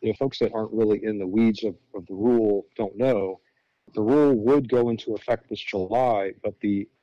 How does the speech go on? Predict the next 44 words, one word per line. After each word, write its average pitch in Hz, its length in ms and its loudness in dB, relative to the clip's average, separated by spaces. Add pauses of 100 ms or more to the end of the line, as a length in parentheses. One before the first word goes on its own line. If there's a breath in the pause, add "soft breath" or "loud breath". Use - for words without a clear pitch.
the 101 300 -4
requirement 110 720 -2
to - 140 -20
comply 110 500 -2
with 98 220 -6
the 95 100 -10
new 101 500 -6
standards 107 920 -6 (440 soft breath)
is 113 220 -6
delayed 107 400 -2
for 104 120 -8
an 98 60 -8
additional 95 380 -10
year. 98 380 -6 (500)
So 104 380 -2
it 104 100 -12
does 208 160 -4
have 156 160 -2
a 120 40 -2
built-in 117 760 -4 (420)
kind 113 220 -6
of 98 180 -10
cooling 127 400 -2
off 127 200 0 (100)
period 139 400 2
after 113 320 -4
it's 117 160 -10
adopted. 110 480 -6 (500)
And, 107 260 -6
and 104 80 -12
so 113 160 -2
I 107 60 0
think 104 200 -6
there's, 107 300 -4
you 107 100 -12
know, 98 100 -8
there'll 104 140 -6
be 113 120 0
another 107 240 -4
session 117 540 -6
between 110 380 -8
now 107 260 -6
and 104 100 -16
that, 107 220 -10